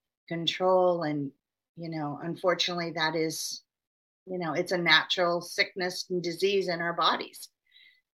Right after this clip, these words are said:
And that's what happens. We just gotta fight and do whatever we can to tame it, you know, pray for the best and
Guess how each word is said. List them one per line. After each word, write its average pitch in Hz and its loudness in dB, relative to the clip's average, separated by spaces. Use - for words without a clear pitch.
And 160 2
that's 165 2
what 185 2
happens. 170 0
We 165 0
just 165 -2
gotta 139 -6
fight 180 2
and 165 -4
do 165 -2
whatever 160 0
we 160 -4
can 151 -4
to 143 -2
tame 160 -2
it, 190 2
you 160 -8
know, 156 -6
pray 165 0
for 180 -2
the 180 -2
best 180 0
and 139 -2